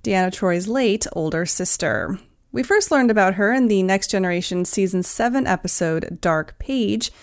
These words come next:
in which Deanna's mother, Lwaxana, suffers from flashbacks to when Kestra tragically drowned while on a family picnic. Deanna was only an infant at the time and had no memory of her, but later chose to name her daughter Kestra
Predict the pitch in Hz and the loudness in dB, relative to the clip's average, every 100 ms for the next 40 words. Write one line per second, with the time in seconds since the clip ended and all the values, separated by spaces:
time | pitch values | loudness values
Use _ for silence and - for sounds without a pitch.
0 | - _ _ _ - 277 294 - 294 294 | -20 _ _ _ 0 4 4 2 0 0
1 | 339 381 262 240 226 214 202 - - 339 | 0 2 2 4 2 2 0 0 0 0
2 | 226 - 214 220 - 226 214 202 190 196 | 0 0 -2 -4 -4 -4 -2 -2 -2 -2
3 | 180 - 247 269 277 - - - - - | -4 -4 -2 0 -2 -6 -6 -6 -2 -2
4 | - - - - 196 175 - 269 240 - | -2 -14 -8 -4 -2 -2 -4 -4 -2 0
5 | 190 - - 247 285 285 277 202 175 165 | -2 -2 -2 -2 0 -2 -2 -2 0 -2
6 | 156 185 214 170 165 165 - 147 151 180 | -2 -2 -2 -2 -2 -4 -6 -6 -6 -6
7 | - 240 185 143 - - _ _ _ _ | -8 -6 -6 -6 -10 -18 _ _ _ _
8 | _ _ - 294 285 262 247 247 220 - | _ _ 0 2 4 4 2 2 0 2
9 | 254 269 247 254 254 220 202 - 208 190 | 2 0 0 -2 -2 -4 -4 -4 -2 0
10 | 233 202 190 175 175 175 180 202 196 170 | 0 0 -2 -2 -2 -2 -2 0 0 -2
11 | - 170 185 240 _ - 143 214 277 269 | -4 -4 -2 -4 _ -6 -2 0 0 0
12 | - 175 - 185 156 156 156 147 139 - | 0 0 0 -4 -4 -4 -4 -4 -6 -8
13 | 339 - - - | -8 -6 -4 -4